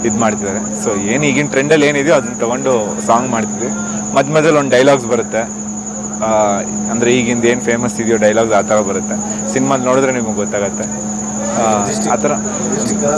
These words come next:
Speaker 2: ದೊಡ್ಡ ಹಿಟ್ ಆಯ್ತು ಸರ್, ದರ್ಶನ್ ಸರ್ ಮಾಡ್ತಾರೆ.
Speaker 1: ಹೌದು.
Speaker 2: ಅದೇ ಟೈಟಲ್ ಇದೆ, ನೀವು, ನೀವು ಮಾಡ್ತಾ ಇದ್ದೀರಾ.
Speaker 1: ಹೌದು.
Speaker 2: ಅದ್ರ ಬಗ್ಗೆ ಹೇಳಿ.
Speaker 1: So, ಮೆಜೆಸ್ಟಿಕ್ ಅವ್ರು ದರ್ಶನ್ ಹಿಟ್, ಆ, ದರ್ಶನ್ ಸರ್ದು ಹಿಟ್ ಆಗಿರೋದು ನಮ್ಗೆ ತುಂಬಾ ಸಂತೋಷ.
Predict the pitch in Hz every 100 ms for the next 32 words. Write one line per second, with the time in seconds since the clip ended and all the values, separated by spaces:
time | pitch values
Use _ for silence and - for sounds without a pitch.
0 | - 135 135 135 143 139 131 123 120 -
1 | - 131 - - - - - - - -
2 | 107 - 151 147 214 147 135 - 233 214
3 | - - - 127 - - 110 107 107 107
4 | 104 104 104 101 113 107 104 104 107 104
5 | - - - - - - - - 127 120
6 | 113 135 - 143 143 143 120 107 156 151
7 | 135 107 127 127 120 117 - 147 - 147
8 | 127 113 139 131 131 151 135 120 117 110
9 | 104 - - - - 123 135 131 120 113
10 | 117